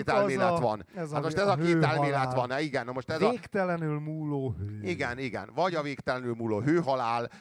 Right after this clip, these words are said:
Speaker 1: vagy a visszazuhanás, a visszazuhanás az
Speaker 2: Gyönyörű,
Speaker 1: ősrecs, az
Speaker 2: gyönyörű.
Speaker 1: ősrecs. Most érted, eh, a történeti időben ennyi. De az eszmei időben, és ez egy másik idő,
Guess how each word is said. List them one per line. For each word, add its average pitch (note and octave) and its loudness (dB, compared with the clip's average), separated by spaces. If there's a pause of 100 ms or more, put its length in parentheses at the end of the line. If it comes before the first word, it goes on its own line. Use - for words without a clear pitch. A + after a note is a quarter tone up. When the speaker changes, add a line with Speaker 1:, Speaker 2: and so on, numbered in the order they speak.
Speaker 1:
vagy D#3 2
a C#3+ 0
visszazuhanás, B2+ -2
a G#2 0
visszazuhanás A2 -4
az G2+ -4
Speaker 2:
Gyönyörű, C#3+ 2 (400)
Speaker 1:
ősrecs, A#2 -2 (100)
az - -6
Speaker 2:
gyönyörű. C#3 2
Speaker 1:
ősrecs. G#2+ -4 (300)
Most B2+ -8
érted, C#3+ -4
eh, D3 -2 (200)
a D#3+ -12
történeti G3+ 2
időben F#3+ 2
ennyi. A2+ -6 (600)
De G2+ -2
az A2 -2
eszmei A2+ -6
időben, G#2+ -6 (160)
és - -16
ez A2 -10
egy A2 -6
másik C3 -6
idő, G2 -4